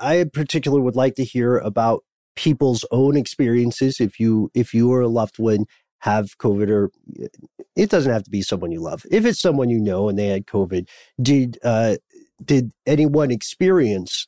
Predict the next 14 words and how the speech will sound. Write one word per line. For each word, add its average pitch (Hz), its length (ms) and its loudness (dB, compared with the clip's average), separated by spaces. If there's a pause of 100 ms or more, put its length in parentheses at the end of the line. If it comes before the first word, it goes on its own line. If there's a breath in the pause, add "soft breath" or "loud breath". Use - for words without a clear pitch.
(100)
this 120 200 0
brain 131 420 0
fog? 85 480 -4
Did 139 140 0
it 135 140 -2
seem 160 340 0
like 143 300 0
there 127 140 2
was 113 220 -2
a 104 120 -2
time 160 400 0
limit 117 280 0
on 95 220 -4
it? - 80 -16